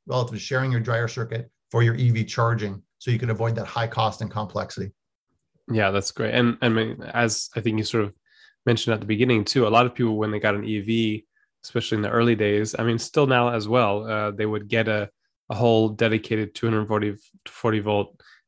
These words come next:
Speaker 2: outlet installed. So if they did that when they got one electric car and then they ended up having two electric cars, then this is the perfect solution to not have to do that <laughs> again, right? Is to, to, to just add this on, on to
Speaker 1: That's exactly,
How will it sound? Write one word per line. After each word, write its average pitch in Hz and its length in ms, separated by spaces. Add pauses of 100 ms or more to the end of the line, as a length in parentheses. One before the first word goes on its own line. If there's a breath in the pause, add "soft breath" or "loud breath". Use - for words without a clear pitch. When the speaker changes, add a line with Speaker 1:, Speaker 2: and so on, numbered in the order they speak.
Speaker 2:
outlet 107 480
installed. 101 720
So 107 240
if 113 160
they 110 120
did 143 220
that 117 240
when 113 100
they 110 100
got 107 220
one 131 200
electric 117 360
car 107 280
and 113 100
then 117 80
they 117 100
ended 120 200
up 113 180
having 110 360
two 156 140
electric 123 360
cars, 110 400 (400 soft breath)
then 123 100
this 123 140
is 120 120
the 117 80
perfect 120 340
solution 120 420
to 110 80
not 113 160
have 117 140
to - 80
do 113 140
that 107 160
<laughs> 107 60
again, 117 380 (420 loud breath)
right? 113 240
Is 120 200
to, 110 460
to, 107 300
to 107 160
just 107 280
add 107 240
this 104 280
on, 107 180 (320)
on 107 240
to 131 80
Speaker 1:
That's 131 140
exactly, 120 720